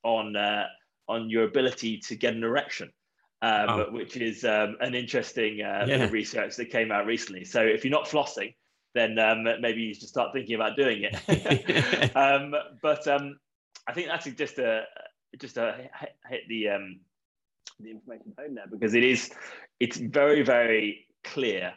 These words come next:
Speaker 1: uh,
Speaker 2: Mm.
Speaker 1: some of the research that what's going on in your mouth and the state of your oral health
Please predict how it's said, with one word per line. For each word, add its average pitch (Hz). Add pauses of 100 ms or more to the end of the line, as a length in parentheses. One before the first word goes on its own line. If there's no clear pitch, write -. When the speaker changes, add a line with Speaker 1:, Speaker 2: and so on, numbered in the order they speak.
(460)
Speaker 1:
uh, 101
Speaker 2:
Mm. 98
Speaker 1:
some 135
of 117
the 110
research 98
that 107
what's 123
going 117
on 104
in 104
your 101
mouth 92
and 104
the 104
state 120
of 107
your 107
oral 101
health 90